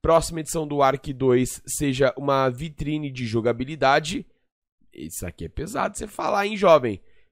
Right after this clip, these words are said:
Você tá falando que o Ark dois vai ser uma vitrine de jogabilidade, você tá falando que o Ark dois vai ser um, um arco, literalmente, será?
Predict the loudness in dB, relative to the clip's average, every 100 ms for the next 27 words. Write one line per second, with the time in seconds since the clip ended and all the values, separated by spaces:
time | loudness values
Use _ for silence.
0 | _ -16 -10 -4 -2 -2 -6 -6 -10 -2
1 | 0 0 -2 -10 -10 -10 -8 -4 -4 -4
2 | -12 -12 -12 -10 -10 -12 -8 -4 -4 -4
3 | -6 -6 -6 -8 -4 0 2 2 2 0
4 | -6 -20 _ -4 4 6 6 4 -6 -2
5 | 0 -2 -4 4 6 6 0 0 0 0
6 | -2 -6 -16 -18 -16 -12 -2 6 8 8
7 | 2 -8 -2 -2 -2 -2 -4 -4 -6 -2
8 | 2 4 2 0